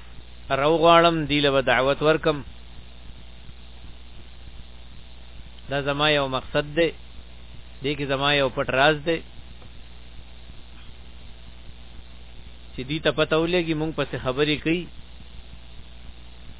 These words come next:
هر کور کې په هر دیوال او بیتلې کې ولاړی او زمونږ خلاف دا خبرې کوي. خاوند ورته وی:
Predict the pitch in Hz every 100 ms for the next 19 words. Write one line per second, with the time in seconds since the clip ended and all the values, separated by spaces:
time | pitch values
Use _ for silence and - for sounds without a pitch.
0 | - - - - - - 147 151 147 165
1 | 165 165 156 - - - - - - -
2 | - - - - - - - - 123 -
3 | 151 143 127 135 139 160 151 139 127 123
4 | 139 139 135 123 123 135 156 165 - -
5 | - - - - - - - - - -
6 | - - - - 131 131 135 160 165 131
7 | 139 131 147 147 131 123 127 123 135 117
8 | 131 139 175 - - - - - - -
9 | - - - - - - - - - -
10 | - - - - - - - - - -
11 | - - - - - - - - - -
12 | 135 143 175 156 139 143 143